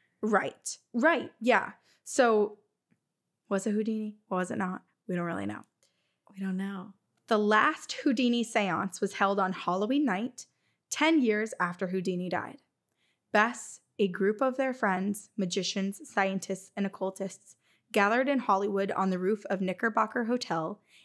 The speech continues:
Speaker 1: and a broadcast was sent over the radio recording the seance.
Speaker 2: Oh
Speaker 1: They
Speaker 2: my
Speaker 1: asked for a
Speaker 2: gosh.
Speaker 1: sign. They had brought bells. They said, "Please ring the bell. We have chalk for you to write a message. We have a pencil and paper if you wanna ri-, m-,
Speaker 2: Yeah.
Speaker 1: write a message,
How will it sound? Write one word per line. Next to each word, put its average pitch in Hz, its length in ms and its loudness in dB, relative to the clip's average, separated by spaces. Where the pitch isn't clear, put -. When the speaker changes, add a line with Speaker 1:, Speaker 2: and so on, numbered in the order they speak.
Speaker 1:
and 202 100 2
a 196 100 2
broadcast 185 920 0
was 185 100 -8
sent 196 420 -4
over 202 200 0
the 214 100 0
radio 185 460 0
recording 180 560 -4
the 180 80 -8
seance. - 600 -12
Speaker 2:
Oh 208 60 0
Speaker 1:
They 208 100 6
Speaker 2:
my 175 60 2
Speaker 1:
asked 196 360 2
for 247 100 2
a 247 80 2
Speaker 2:
gosh. 233 40 -2
Speaker 1:
sign. 180 580 0
They 196 80 -4
had 190 140 -2
brought 196 280 2
bells. 180 280 2
They 180 80 -6
said, 190 180 -12
"Please 208 300 -6
ring 190 160 -2
the 180 80 -4
bell. 175 440 -2
We 220 100 4
have 190 160 2
chalk - 380 0
for - 140 -4
you 185 120 2
to 185 80 0
write 185 200 -2
a 185 40 0
message. 190 440 -4
We 226 80 2
have 233 80 0
a 226 80 -6
pencil 233 600 0
and 190 180 0
paper 247 360 0
if 196 80 -4
you 202 80 -2
wanna 196 180 -4
ri-, 196 380 -4
m-, - 80 -10
Speaker 2:
Yeah. 208 160 -2
Speaker 1:
write 196 160 4
a 196 40 0
message, 180 480 -4